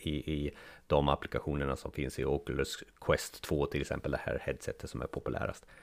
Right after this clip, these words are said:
Och det är ju användarupplevelsen för att överhuvudtaget komma in.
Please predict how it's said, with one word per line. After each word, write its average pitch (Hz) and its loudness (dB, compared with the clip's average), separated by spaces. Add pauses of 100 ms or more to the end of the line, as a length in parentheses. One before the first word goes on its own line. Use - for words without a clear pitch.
(320)
Och 101 2
det 92 12
är 80 10
ju 76 8
användarupplevelsen 71 2
för - -6
att - -4
överhuvudtaget 76 4
komma 73 2
in. 143 4